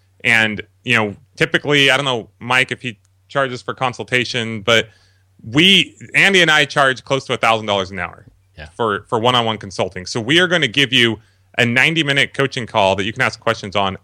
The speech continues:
Speaker 1: every single week. Hours and hours of education models, walking you through every step, all the documents you need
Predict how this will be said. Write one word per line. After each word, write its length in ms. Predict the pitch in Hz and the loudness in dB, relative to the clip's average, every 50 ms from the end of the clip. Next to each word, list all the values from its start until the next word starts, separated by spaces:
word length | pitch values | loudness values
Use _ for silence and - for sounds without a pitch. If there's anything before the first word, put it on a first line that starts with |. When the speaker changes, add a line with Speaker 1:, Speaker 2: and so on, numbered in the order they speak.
| _ - | _ -2
Speaker 1:
every 180 | 120 117 160 160 | 0 0 0 0
single 280 | - 190 185 185 165 | -2 -2 -2 0 0
week. 300 | 120 110 110 113 110 - _ _ _ _ _ _ _ - - | 2 4 2 2 0 -4 _ _ _ _ _ _ _ -2 0
Hours 340 | 143 156 185 196 196 170 | 2 4 6 4 4 4
and 140 | 185 175 147 - | 2 0 0 0
hours 600 | 123 127 131 143 135 123 110 107 104 104 101 - - - | 2 4 4 4 4 4 4 4 2 0 -2 -6 -10 -2
of 280 | - 117 110 107 101 98 - - | 2 2 2 2 2 -2 -6 -2
education 560 | 131 135 135 160 - - 156 147 - - 151 135 | -2 0 0 -2 -2 0 0 0 0 -2 -6 -2
models, 460 | 127 127 127 123 131 127 127 120 - - | 0 0 0 2 2 0 -2 -4 -6 -4
walking 340 | 113 113 123 - - 135 | -2 -2 -2 -2 -2 -4
you 60 | 120 107 | -4 -4
through 260 | - - 110 95 - _ - | -4 -2 -4 -4 -4 _ 0
every 260 | 123 117 123 151 147 | 0 0 0 -2 -2
step, 440 | - - - 117 107 110 113 - _ _ _ _ _ _ _ - | -2 0 2 4 4 4 2 0 _ _ _ _ _ _ _ 0
all 100 | - 143 | 2 2
the 60 | 156 156 | 2 4
documents 420 | 147 139 139 139 147 131 - - | 2 2 2 2 0 -4 -4 -6
you 60 | 143 127 | -8 -4
need 240 | 127 127 123 113 | -2 -2 -2 -4